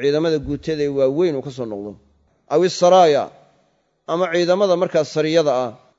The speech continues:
Waxaa loo isticmaali jiray ciidanka sariyada ah, ciidanka markaa waxa aan faraha badnayn. Ghaalibanna t-,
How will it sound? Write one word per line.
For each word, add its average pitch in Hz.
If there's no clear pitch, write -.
Waxaa 131
loo 170
isticmaali 160
jiray 147
ciidanka 151
sariyada 143
ah, 131
ciidanka 147
markaa 143
waxa 135
aan 127
faraha 135
badnayn. 113
Ghaalibanna 160
t-, -